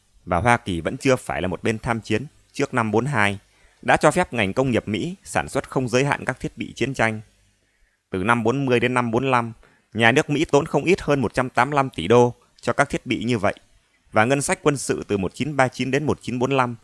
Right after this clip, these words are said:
đã từ chỗ chiếm một phẩy năm phần trăm G N P tăng lên bốn mươi phần trăm G N P. Ngoài ra, công nghiệp Mỹ cũng cung cấp một khối lượng khổng lồ trang thiết bị quân sự cho Anh và thậm chí cả Liên Xô thông qua hình thức cho mượn, cho thuê.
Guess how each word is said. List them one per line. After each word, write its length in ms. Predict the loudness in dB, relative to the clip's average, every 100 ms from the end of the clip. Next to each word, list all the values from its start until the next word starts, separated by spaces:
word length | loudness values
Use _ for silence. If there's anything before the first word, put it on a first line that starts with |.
| _ _ -6
đã 160 | -2 0
từ 180 | -2
chỗ 200 | -2 -4
chiếm 200 | -2 0
một 180 | -2 -4
phẩy 100 | -4
năm 180 | -2 -2
phần 160 | -4 -2
trăm 220 | -2 -2
G 100 | -2
N 60 | -2 0
P 120 | 2 2 0 _ _ _
tăng 180 | -2 0
lên 200 | 0 2
bốn 140 | 0
mươi 100 | 0
phần 220 | -2 -4 -2
trăm 220 | -4 -2
G 60 | -2
N 140 | -4
P. 120 | -2 -2 -2 -4 _ _ _ _ _ _ _ _ _ _
Ngoài 240 | -2 0 2
ra, 300 | 2 2 0 _ _ _ _
công 180 | 2 4
nghiệp 140 | 2 0
Mỹ 260 | -6 -6 -10 _ -10
cũng 180 | -8 -2
cung 160 | -2
cấp 160 | -2 -4
một 120 | -4
khối 180 | 0 0
lượng 140 | -2
khổng 280 | -4 -4 2
lồ 180 | 2 2
trang 200 | 0 -4
thiết 160 | -6
bị 140 | -8 -2
quân 140 | -2
sự 260 | -2 -6 -6
cho 140 | -4
Anh 260 | 0 0 0 -12 _ _
và 120 | -6 -4
thậm 200 | -4 -6
chí 160 | -8
cả 200 | -6 -4
Liên 180 | -2 -2
Xô 360 | 0 2 2 -2 _ _ -4
thông 180 | -2 2
qua 100 | 0
hình 200 | 0 -6
thức 140 | -8 -4
cho 140 | -2
mượn, 200 | 0 -4 _ _
cho 140 | -6
thuê. 300 | -2 0 0